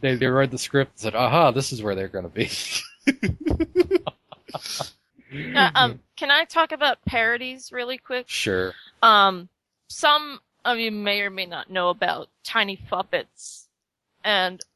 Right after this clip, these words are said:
Speaker 1: Tiny
Speaker 2: what it
Speaker 1: Fuppets.
Speaker 2: is, is that it's, it's, it's basically, it's a fake Portuguese knockoff of the Muppet Babies. It's, it's completely concocted. It's, it's,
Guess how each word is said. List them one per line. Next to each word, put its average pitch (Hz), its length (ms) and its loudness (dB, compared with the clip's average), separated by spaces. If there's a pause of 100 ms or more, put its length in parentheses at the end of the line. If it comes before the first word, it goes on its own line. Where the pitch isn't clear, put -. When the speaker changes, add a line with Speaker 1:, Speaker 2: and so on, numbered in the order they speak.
Speaker 1:
Tiny - 140 -12
Speaker 2:
what 254 240 4
it 311 100 0
Speaker 1:
Fuppets. 262 220 8 (120)
Speaker 2:
is, 196 180 -10
is 214 220 -4
that 202 160 2
it's, - 420 -4
it's, - 340 -4 (180)
it's 254 220 -8
basically, 285 640 -4
it's 247 180 -2
a 240 80 4
fake - 720 0 (580)
Portuguese 240 760 0
knockoff 208 640 2 (100)
of 196 240 0
the 196 100 -4
Muppet - 380 -8
Babies. 107 520 -12
It's, - 300 -18
it's 214 160 -10
completely 220 540 -4
concocted. 180 720 -2
It's, - 460 -16
it's, - 400 -12